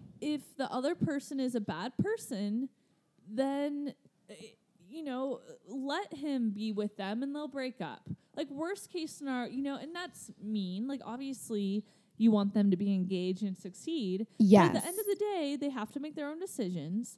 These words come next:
Speaker 2: Exactly.
Speaker 1: He doesn't know anyone well yet.
Speaker 2: Right.
Speaker 1: If
Speaker 2: He's still
Speaker 1: they're
Speaker 2: figuring
Speaker 1: really
Speaker 2: it out.
Speaker 1: terrible person, you can only hide behind that for so long.
Speaker 2: Yes.
Speaker 1: Someone's gonna break. The truth's gonna come out. Just let it be.
Speaker 2: Exactly.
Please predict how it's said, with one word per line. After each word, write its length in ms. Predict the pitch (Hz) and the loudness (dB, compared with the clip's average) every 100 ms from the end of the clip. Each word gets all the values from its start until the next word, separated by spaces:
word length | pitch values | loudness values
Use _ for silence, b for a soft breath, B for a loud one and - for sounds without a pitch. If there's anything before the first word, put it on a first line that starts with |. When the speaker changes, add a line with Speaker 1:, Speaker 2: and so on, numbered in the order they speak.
| - | 4
Speaker 2:
Exactly. 880 | 202 165 170 160 165 - - - - | 6 10 8 8 4 -2 -6 -8 -8
Speaker 1:
He 200 | 277 330 | -6 -4
doesn't 360 | 359 453 480 277 | -2 -2 -4 -2
know 360 | 277 311 330 - - | 0 2 0 -2 -6
anyone 760 | 233 381 269 170 147 180 226 202 | -8 -2 0 -2 -4 -2 -2 -2
well 320 | 208 277 320 | -2 0 -2
yet. 380 | 208 147 139 269 | -2 -4 -6 6
Speaker 2:
Right. 180 | 233 330 740 453 | 12 12 12 12
Speaker 1:
If 180 | 214 | 12
Speaker 2:
He's 180 | 240 294 | 12 10
still 140 | - 480 | 10 8
Speaker 1:
they're 80 | 277 | 10
Speaker 2:
figuring 300 | 247 233 220 | 12 12 12
Speaker 1:
really 60 | 202 | 10
Speaker 2:
it 60 | |
out. 240 | 185 180 311 | 10 10 10
Speaker 1:
terrible 240 | 539 311 | 8 4
person, 760 | - 220 202 - 214 214 226 196 | 0 0 -2 -2 -2 0 -2 -2
you 240 | 214 233 | -4 -4
can 180 | 277 240 | -2 -2
only 420 | - 240 262 254 | 0 -2 0 -2
hide 380 | - 226 220 214 | -4 -4 -2 -2
behind 380 | 208 208 202 190 | -2 -2 -2 0
that 240 | 180 - - - - | -2 -6 -14 -20 -12
for 140 | - 190 | -6 -6
so 320 | - 196 170 | -4 -2 -2
long. 400 | 147 95 65 190 - | -4 -10 -14 -2 10
Speaker 2:
Yes. 360 | 190 185 92 | 12 12 10
Speaker 1:
Someone's 380 | 220 208 233 247 | 2 2 0 0
gonna 220 | 247 254 | -2 -2
break. 420 | 226 196 175 175 | 0 0 0 -2
The 80 | - | -6
truth's 360 | 185 - 202 208 | -6 -2 -2 -2
gonna 180 | 240 226 | -2 -2
come 240 | - 196 | 0 -2
out. 320 | 165 160 160 - _ - _ | -2 -4 -6 -10 _ -20 _
Just 240 | - 240 226 | -4 -4 -2
let 180 | 202 | 0
it 140 | 185 185 | 0 -2
be. 260 | 135 76 - - - | -8 -10 -12 -16 4
Speaker 2:
Exactly. 720 | 202 175 165 - - 87 185 | 6 8 6 6 0 0 0